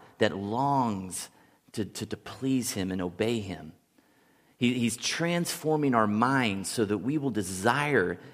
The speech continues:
His good and perfect will. And, and every day He's transforming, He's changing us. We've looked at this verse several times. He's turning us into Christ with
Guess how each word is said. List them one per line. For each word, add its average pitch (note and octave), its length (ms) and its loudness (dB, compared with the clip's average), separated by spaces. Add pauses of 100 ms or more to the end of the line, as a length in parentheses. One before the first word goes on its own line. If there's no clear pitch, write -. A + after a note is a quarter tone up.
His C3 240 4
good C3+ 240 2
and A#2 140 2
perfect A2+ 380 -6
will. F#2+ 400 2 (320)
And, A#2 140 0
and G#2+ 300 0 (260)
every D#3 280 6
day C3+ 340 8
He's A2 300 -2
transforming, C#3+ 920 0
He's G#2 200 -2
changing D3 720 0
us. F2+ 260 -4 (320)
We've A2+ 160 0
looked D3 180 0
at G#2+ 80 -8
this A#2+ 120 2
verse A2+ 240 0
several D3 300 2
times. A#2 520 -6 (720)
He's A#2 160 -6
turning F3 380 0
us C3+ 180 2
into D3 320 0
Christ C#3+ 440 -4
with B2 140 -2